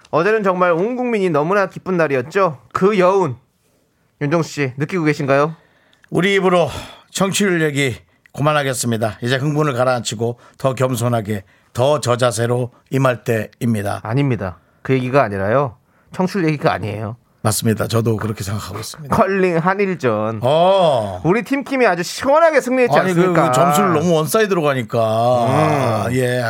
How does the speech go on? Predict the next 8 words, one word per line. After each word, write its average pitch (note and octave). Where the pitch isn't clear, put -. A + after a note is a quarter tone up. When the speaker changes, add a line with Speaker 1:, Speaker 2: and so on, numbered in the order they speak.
Speaker 2:
그 G3
처음부터, G#3+
그러니까 C#3+
주제를 B2
빨리 G3+
얘기해요. A2
Speaker 1:
네, G#2+
죄송합니다. G2